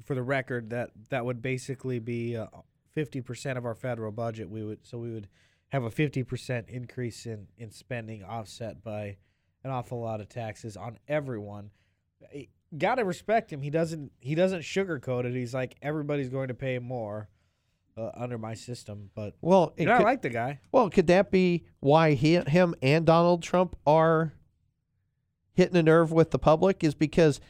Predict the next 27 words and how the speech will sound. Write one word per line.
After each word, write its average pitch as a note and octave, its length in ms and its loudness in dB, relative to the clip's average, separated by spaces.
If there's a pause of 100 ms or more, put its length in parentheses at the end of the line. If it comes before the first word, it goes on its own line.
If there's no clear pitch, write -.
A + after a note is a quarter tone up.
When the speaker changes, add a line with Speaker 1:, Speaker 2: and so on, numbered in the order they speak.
(100)
Speaker 2:
they F3+ 120 6
don't F#3 200 6
sugarcoat F#3+ 600 4
it? G#3+ 240 2
They're D#3 160 4
telling E3 320 6
it - 80 -2
like D#3 320 2
it D3 100 0
is. F3 440 0 (440)
Whether F#3 260 8
you G3+ 240 6
agree D#3+ 320 6
with F#3+ 280 6
either F#3 220 8
one F3 240 6
of F#3 120 6
them F#3 180 4
or D3+ 60 6
disagree, F3 640 2 (320)
they're F3 140 10
both F#3+ 300 8
telling F#3+ 280 6
it F3 80 4
like F3 300 4
it E3+ 100 4
is. G#3+ 420 2